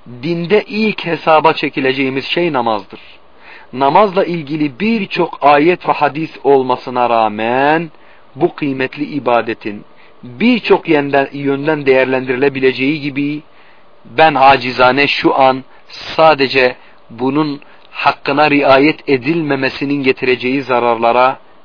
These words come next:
değindim. Allah Subhanahu ve Teala Maun suresi dördüncü ayette,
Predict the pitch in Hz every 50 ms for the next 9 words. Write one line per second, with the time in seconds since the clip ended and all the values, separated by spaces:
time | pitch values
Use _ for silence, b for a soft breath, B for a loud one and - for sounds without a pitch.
0 | - - 101 110 139 131 123 120 113 110 104 110 101 92 - - - - - -
1 | - - - - - - - - - - - - - - - - B B B B
2 | B B B B B B B B B B B B B B B B - - - -
3 | - - - - - - - - - - - - - - - - - - - -
4 | - - 160 202 233 254 247 - 214 170 196 214 208 202 190 180 165 160 - 170
5 | 151 139 143 143 131 127 123 120 117 113 - - - - - - - - - -
6 | - - - - - - - - - - - - - - - - - - - -
7 | 135 147 156 165 170 170 156 190 226 233 226 196 - - 180 175 175 160 - 196
8 | 190 156 165 160 147 135 151 156 143 151 190 - 165 156 143 139 131 127 - -
9 | - - 127 120 117 113 -